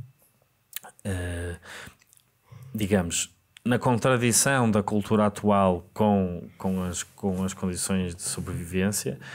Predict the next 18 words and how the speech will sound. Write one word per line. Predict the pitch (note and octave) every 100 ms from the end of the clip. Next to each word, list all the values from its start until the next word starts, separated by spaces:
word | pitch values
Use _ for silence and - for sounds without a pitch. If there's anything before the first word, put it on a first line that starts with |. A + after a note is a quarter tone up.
| - -
porque | G#2+ G2
também | G#2 F#2+ F#2+
há | F#2+
várias, | F2 F#2 F2 F2 F2 E2+ E2+ E2+ E2+ - - - - _ - - - -
há | G#2+
várias | F#2+ G2+ F#2+ F#2+
críticas | - G2 - G2
que | -
podem | G2 F#2+
ser | - F#2+
feitas | G2 F#2 F2+
relativamente | - F2+ F#2+ F#2
à | F#2
forma | - F#2
como | F2 F#2
são | F2 F#2+
feitas | - F#2 F2+ E2
as, | F2 E2 D#2+ - -